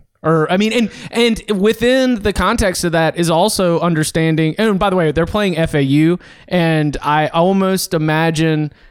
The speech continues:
uh, I mentioned this to Tom earlier in the week, but I almost imagine, like, Lane Kiffin is, uh, Lane Kiffin probably is a player's coach. You know, he's nice to those boys, but it's because he also knows that he's got week one against Ohio State.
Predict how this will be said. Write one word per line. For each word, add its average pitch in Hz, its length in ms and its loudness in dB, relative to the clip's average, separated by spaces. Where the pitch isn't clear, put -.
uh, 147 160 0
I 160 40 0
mentioned 185 360 0
this 165 140 -2
to 147 100 -8
Tom 156 300 -2
earlier 156 320 2
in 147 80 0
the 147 80 0
week, 147 240 0
but 147 180 -2
I 160 80 2
almost 349 280 0
imagine, 190 440 0
like, 156 180 -2
Lane 165 300 0
Kiffin 190 520 -2
is, 165 640 0
uh, 147 460 2
Lane 226 340 0
Kiffin 240 420 0
probably 190 600 0
is 160 100 0
a 156 40 -4
player's 139 400 0
coach. - 520 -8
You 247 80 -2
know, 294 80 2
he's 285 160 0
nice 208 300 -2
to 185 100 0
those 143 240 2
boys, 117 480 -4
but 247 100 0
it's 262 120 -4
because 262 260 -2
he 240 80 0
also 214 260 0
knows 190 240 0
that 180 100 0
he's 170 120 -2
got 160 160 0
week 180 200 0
one 170 160 0
against 160 280 -2
Ohio 143 340 2
State. 123 480 -2